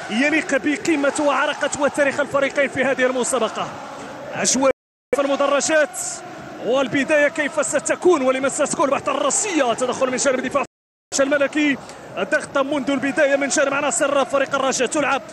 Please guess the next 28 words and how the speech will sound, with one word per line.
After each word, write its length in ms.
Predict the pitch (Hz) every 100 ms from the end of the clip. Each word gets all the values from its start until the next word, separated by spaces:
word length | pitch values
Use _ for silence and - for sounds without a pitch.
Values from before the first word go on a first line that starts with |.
| - -
كرة 220 | 330 277
على 120 | 262 277
مستوى 280 | 247 285
الجهة 200 | 269 277
اليمنى، 300 | 269 285 262
تمرير 260 | 240 262 254
بهذه 200 | 269 269
الطريقة 400 | 277 269 262 285
مشات 380 | 240 302 277 269
لزكريا 380 | 262 285 269 269
حدرة، 320 | 269 294 294
يلعب 160 | 262 269
بطريقة 320 | 285 277 294
شبيهة، 240 | 359 285
هذه 100 | 269
خطيرة، 1300 | 262 277 330 294 294 277 262 254 247 233 208 190 170 - - - - -
ويتدخل 680 | 196 269 254 262 302 - 294
المدافع 840 | 285 277 277 285 269 311 320 302 285
محمد 440 | 277 - 294 277
الشيخي 380 | 277 311 285 285
في 60 | 285
الوقت 340 | 294 285 -
المناسب، 560 | 277 285 311 - 311 294 - - - - -
والركنية 580 | 226 269 294 285 285 285
الأولى 300 | 285 302 277
في 100 | 285
المقابلة 480 | 277 285 294 269 277
لفائدة 380 | 269 285 277